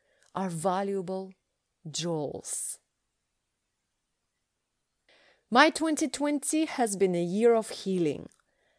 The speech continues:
and I was even able to produce a short autobiography, which is called Getting to Know Anna Szabo.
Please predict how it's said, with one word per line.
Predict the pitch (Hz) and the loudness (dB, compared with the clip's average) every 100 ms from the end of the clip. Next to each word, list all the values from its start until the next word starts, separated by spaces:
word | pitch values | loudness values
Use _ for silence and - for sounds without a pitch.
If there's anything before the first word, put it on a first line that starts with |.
| _ - | _ -2
and | 208 196 | -2 2
I | 214 247 247 | 6 6 6
was | 202 190 | 2 0
even | - 180 175 | 0 0 -2
able | 220 226 220 | -2 0 0
to | 208 | -2
produce | 185 185 180 208 - | 0 0 0 -4 -2
a | 190 | -2
short | - 254 294 - | 0 2 0 -2
autobiography, | 220 208 185 190 180 180 151 143 - 139 - | -2 -2 0 2 4 2 -2 -6 -6 -8 -6
which | 190 | -6
is | 196 - | -6 -6
called | 220 220 208 185 | 0 0 0 -4
Getting | 170 254 - 277 262 | -2 0 0 -6 -4
to | 247 | -4
Know | 220 196 175 160 - | -2 0 2 0 0
Anna | 190 180 175 | -2 -2 -4
Szabo. | 175 - 160 160 160 - - | -2 -2 -2 -2 -4 -6 -8